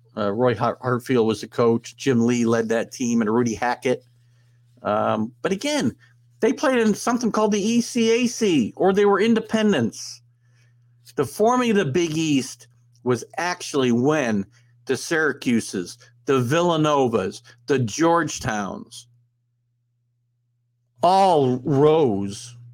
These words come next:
and the Pittsburghs, although they never quite got over the top, right? Even the Seton Halls were benefited from it. Connecticut, for certain, benefited from the rise of the Big East because it was the first school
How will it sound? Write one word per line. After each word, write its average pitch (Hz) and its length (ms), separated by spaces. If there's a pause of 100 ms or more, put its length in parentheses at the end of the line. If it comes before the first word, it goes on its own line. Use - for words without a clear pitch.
(240)
and 175 160
the 185 60
Pittsburghs, 113 960 (1120)
although 120 260
they 113 140
never 110 240
quite 107 260
got 101 160
over 95 240
the 92 60
top, - 480
right? 120 240 (500)
Even 226 300
the 214 60
Seton 214 380
Halls 175 540
were 131 80
benefited 117 640
from 107 240
it. - 200
Connecticut, 208 600
for 135 160
certain, 131 720 (480)
benefited 135 680
from 127 180
the 113 140
rise 147 460
of 143 80
the 135 320 (320)
Big 139 240
East 127 380 (260)
because 139 260
it 143 40
was 127 120
the 127 80
first 202 460
school 160 580